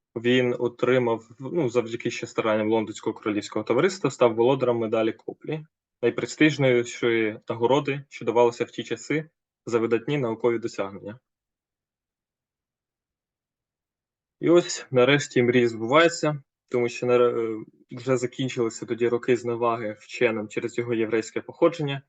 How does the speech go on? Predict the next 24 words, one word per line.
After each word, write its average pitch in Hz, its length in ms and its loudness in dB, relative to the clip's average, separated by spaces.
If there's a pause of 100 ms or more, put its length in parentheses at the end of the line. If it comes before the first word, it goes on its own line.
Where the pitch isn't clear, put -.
(120)
та 123 120 2
визнано, 120 600 0 (100)
визнано 117 520 -2
його 110 280 0
наукові 107 420 -2
досягнення. 135 640 -4 (420)
Однак 147 400 4
він 131 140 2
ще 123 220 -2
мав 120 240 0
одну 117 240 -2
мрію, 160 340 4
пов'язану 127 540 -2
з - 80 -12
політикою. 110 560 -4 (760)
Він 143 720 0
хотів, 175 560 2
щоб 123 200 -2
євреї 127 320 4
в - 40 0
Сполученому 120 460 -2
Королівстві 143 600 0 (420)
були 135 420 4
зрівняні 127 640 -2